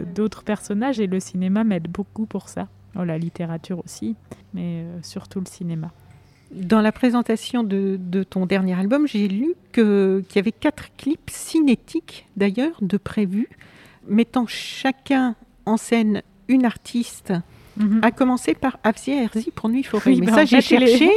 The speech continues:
Speaker 2: et je l'ai pas trouvé, ce
Speaker 1: <laughs>
Speaker 2: clip.
Speaker 1: Et non, parce qu'on le garde encore un petit peu.
Speaker 2: Ah, mais il est, il est
Speaker 1: <laughs> Il
Speaker 2: tourné.
Speaker 1: est, il est tourné, il est prêt, euh.
Speaker 2: Mais alors,
Speaker 1: Ouais,
Speaker 2: qu'est-ce
Speaker 1: ouais.
Speaker 2: qu'on attend ?
Speaker 1: Bah oui, bah, c'est, c'est,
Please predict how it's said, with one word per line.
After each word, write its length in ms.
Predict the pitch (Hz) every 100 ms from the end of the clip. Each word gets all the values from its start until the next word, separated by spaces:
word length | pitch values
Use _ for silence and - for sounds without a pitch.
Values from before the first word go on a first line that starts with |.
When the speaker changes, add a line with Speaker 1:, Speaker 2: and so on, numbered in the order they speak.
| 320
Speaker 2:
et 60 |
je 100 | 214
l'ai 80 | 262
pas 140 | 349
trouvé, 400 | 359 330 262 240
ce 160 | 214 190
Speaker 1:
<laughs> 120 | 190
Speaker 2:
clip. 120 | -
Speaker 1:
Et 200 | 254 302
non, 200 | 294 302
parce 180 | 269 269
qu'on 120 | -
le 100 | 254
garde 340 | 226 247 247 233
encore 320 | 226 233 226
un 120 | 220
petit 180 | 226 208
peu. 100 | -
Speaker 2:
Ah, 140 | 233 220
mais 180 | 220
il 140 | 240 254
est, 60 | 277 277
il 120 | 254
est 60 | 302
Speaker 1:
<laughs> 60 |
Il 20 | 285
Speaker 2:
tourné. 280 | 320 320
Speaker 1:
est, 160 | 285 262
il 80 | 262
est 120 | 262
tourné, 440 | - 254 240 240 285
il 120 | 226
est 60 | 226
prêt, 580 | - 190 190 214 226 202
euh. 20 | 185
Speaker 2:
Mais 140 | 196 202
alors, 440 | 185 190 247 254 -
Speaker 1:
Ouais, 120 | 220
Speaker 2:
qu'est-ce 120 | 214 196
Speaker 1:
ouais. 40 |
Speaker 2:
qu'on 140 | 240
attend ? 340 | 220 214 - 233 - - -
Speaker 1:
Bah 220 | 214 214
oui, 120 | 247
bah, 180 | 240 208 208
c'est, 280 | - 214 202
c'est, 300 | - -